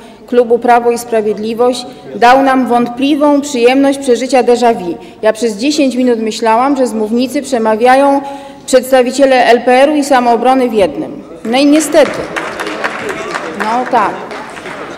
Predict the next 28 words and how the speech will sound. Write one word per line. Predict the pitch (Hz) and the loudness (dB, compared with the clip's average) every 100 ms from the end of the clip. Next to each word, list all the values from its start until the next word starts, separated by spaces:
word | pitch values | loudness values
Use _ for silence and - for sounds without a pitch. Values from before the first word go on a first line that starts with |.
| - - - - | -16 -16 -16 -4
E, | 247 247 247 247 247 262 - - - | 2 4 4 4 2 -2 -8 -16 -2
a | 240 240 226 220 220 | 4 6 4 2 -2
raport | 220 254 381 381 320 294 | 2 4 4 4 2 6
niku, | 302 440 302 214 196 | 6 6 0 0 2
o | 202 | 2
którym | - 254 254 | 2 -2 0
pan | 254 240 | 0 0
poseł | 240 277 277 233 | 0 2 2 2
mówił, | 208 185 226 302 370 - | -2 -4 -6 -6 -8 -10
dotyczył, | 202 247 254 311 294 240 240 | -2 0 2 0 0 2 2
żeby | 262 233 | 0 0
było | 233 277 294 | 0 2 4
jasne, | 294 294 285 196 170 - | 4 2 0 -6 -6 -8
czasu, | - 247 214 - 226 247 320 - - - | -2 -2 -2 -4 -2 0 -2 -6 -16 -14
czyli | - 254 240 | -6 -4 0
o | 247 | 0
złym | 226 320 330 | 2 4 4
stanie | 302 285 277 247 208 185 180 - - 214 | 2 2 2 2 2 0 -4 -10 -10 0
bezpieczeństwa | 233 254 254 277 269 247 | 0 0 0 2 2 0
w | 247 | 2
polskiej | 247 240 226 | 0 0 -6
szkole, | 214 - 254 254 285 349 - - | -6 0 2 2 2 -2 -8 0
dotyczył | 247 262 285 269 254 247 | 0 2 0 2 2 2
okresu | 233 226 269 320 311 330 | 0 0 2 2 2 -2
funkcjonowania | 285 254 262 247 233 269 294 285 | -2 0 -2 -2 0 0 2 0
programu | 247 226 247 277 269 | 0 0 2 2 0
Zero | 226 262 254 | 2 4 2
Tolerancji. | 254 233 214 170 151 - | 2 0 2 -2 -6 -10